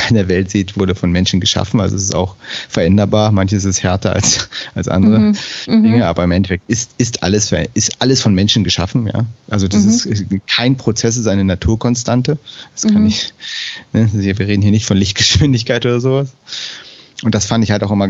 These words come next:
Speaker 1: sehr, sehr, sehr, sehr inspirierend zu wissen, okay, manche Dinge kannst du verändern.
Speaker 2: Mhm.
Speaker 1: Und, ähm,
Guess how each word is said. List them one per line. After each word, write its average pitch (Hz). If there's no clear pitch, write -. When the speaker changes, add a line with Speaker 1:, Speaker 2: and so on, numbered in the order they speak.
Speaker 1:
sehr, 92
sehr, 90
sehr, 90
sehr 92
inspirierend 90
zu -
wissen, 90
okay, 87
manche 87
Dinge 113
kannst -
du -
verändern. 92
Speaker 2:
Mhm. 214
Speaker 1:
Und, 214
ähm, -